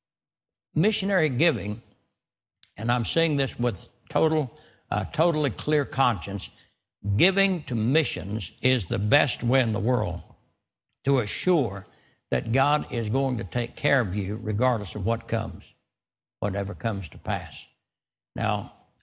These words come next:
I know from what I'm reading in the scriptures, in, in the last days, it's possible for us to even face famine, great famine, and, uh, it's possible, uh,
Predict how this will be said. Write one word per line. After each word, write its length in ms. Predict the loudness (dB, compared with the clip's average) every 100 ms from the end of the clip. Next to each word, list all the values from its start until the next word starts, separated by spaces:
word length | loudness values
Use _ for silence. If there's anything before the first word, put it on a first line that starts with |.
| _
I 140 | 2
know 320 | 4 4 4 2
from 400 | 0 0 0 -4 -12 _ _
what 140 | 0 2
I'm 180 | 2 2
reading 340 | 2 2 2
in 120 | 2
the 80 | 0
scriptures, 720 | -2 0 0 2 -2 0 -4 -8 -10
in, 180 | -8 -6
in 200 | -2 0
the 60 | 2
last 480 | 4 4 2 0 2
days, 380 | 4 2 -2
it's 220 | -2 -4 -4
possible 580 | 0 2 2 0 -4
for 220 | -2 -2 -2
us 180 | -2
to 80 | -2
even 260 | -2 -2 -4
face 360 | -2 -4 -4 -8 -20 _ _ _ -2
famine, 540 | 0 2 0 -2 -6 -10 _ _ _ _ -6
great 280 | 0 0 0
famine, 600 | -2 0 2 0 -2 -4 -8 _ _ _ _ _ _ _ 0
and, 380 | 2 4 2
uh, 260 | 2 2 0
it's 260 | -2 -4 -4
possible, 800 | -2 4 4 4 0 0 0 -4 -20 -20 _ 0
uh, 320 | 2 2